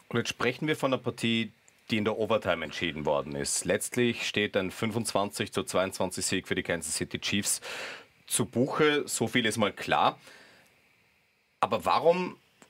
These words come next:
nochmal, enge Partie und alles, deswegen wollen wir da den, den, den forty-niners auch, auch nicht, äh, in die, in die Offensivsuppe Suppe spucken, aber, aber trotzdem sei die Frage erlaubt, warum sie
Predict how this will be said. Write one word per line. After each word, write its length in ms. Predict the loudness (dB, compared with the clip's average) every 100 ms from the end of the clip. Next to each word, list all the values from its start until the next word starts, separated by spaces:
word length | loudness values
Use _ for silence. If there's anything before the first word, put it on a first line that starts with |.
| _ _ _ _ _ 0
nochmal, 320 | 2 0 -6 2
enge 220 | 4 4
Partie 360 | 0 0 2 2
und 80 | 4
alles, 520 | 4 2 0 -6 -6 -4
deswegen 640 | 0 0 0 0 0 2
wollen 160 | 2 6
wir 60 |
da 100 | 6
den, 240 | 4 0 -2
den, 240 | -2 -2
den 120 | -4
forty-niners 720 | 0 0 2 2 2 -2 0
auch, 240 | 2 2 0
auch 140 | -2
nicht, 280 | -4 -4 0
äh, 120 | 0
in 180 | 0 0
die, 200 | 2 2
in 60 |
die 80 | 0
Offensivsuppe 720 | 0 -2 -2 -2 -2 -2 -4 -2
Suppe 280 | -2 -2
spucken, 400 | -4 -2 -2 0
aber, 200 | 2 2
aber 140 | 0 0
trotzdem 520 | 0 2 2 2 2
sei 140 | 2
die 80 | 2
Frage 540 | 2 2 2 2 2 2
erlaubt, 400 | 2 2 0 -4 _ -14
warum 500 | -2 2 2 0 -2
sie 380 | 0 2 2 0